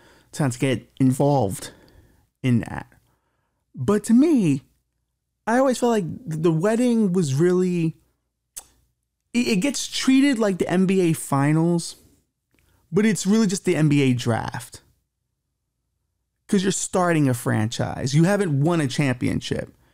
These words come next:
To me, dating's just pick up basketball. You know, this is a person you like playing ball with. You meet at the court, you know, every day at, from these times. You're playing ball. And you can leave without there being legal action.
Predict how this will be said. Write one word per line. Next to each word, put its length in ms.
To 100
me, 240
dating's 500
just 220
pick 220
up 200
basketball. 800
You 120
know, 460
this 220
is 60
a 60
person 300
you 100
like 220
playing 280
ball 340
with. 340
You 120
meet 180
at 140
the 60
court, 480
you 100
know, 120
every 220
day 340
at, 180
from 180
these 220
times. 560
You're 100
playing 380
ball. 560
And 400
you 100
can 280
leave 440
without 280
there 100
being 300
legal 340
action. 540